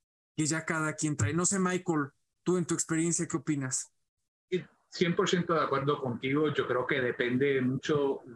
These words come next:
Speaker 2: de, de la persona y de también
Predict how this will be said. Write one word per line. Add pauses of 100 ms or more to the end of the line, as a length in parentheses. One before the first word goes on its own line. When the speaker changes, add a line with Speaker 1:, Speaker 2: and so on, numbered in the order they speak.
Speaker 2:
de,
de
la
persona (280)
y
de
también